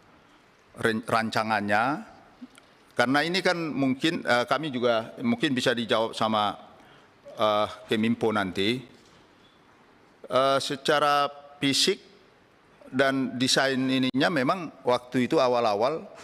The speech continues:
kita tidak dilibatkan, tapi setelah itu kita koordina-, karena kita tiap hari monitor juga,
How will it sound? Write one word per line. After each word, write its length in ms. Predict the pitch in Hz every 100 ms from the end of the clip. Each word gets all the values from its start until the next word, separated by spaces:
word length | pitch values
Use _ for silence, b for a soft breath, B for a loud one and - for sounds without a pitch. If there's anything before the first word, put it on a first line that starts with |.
| B
kita 240 | - 123 156
tidak 480 | 131 113 104 - -
dilibatkan, 560 | 104 98 98 101 104 92
tapi 160 | 123
setelah 320 | 143 123 127 120
itu 160 | 120
kita 560 | 139 131 127 117 - -
koordina-, 480 | 127 117 117 117 -
karena 400 | 123 127 123 -
kita 320 | 139 135 -
tiap 320 | 139 127 -
hari 160 | 127 127
monitor 480 | 127 127 123 123 113
juga, 380 | 117 110 170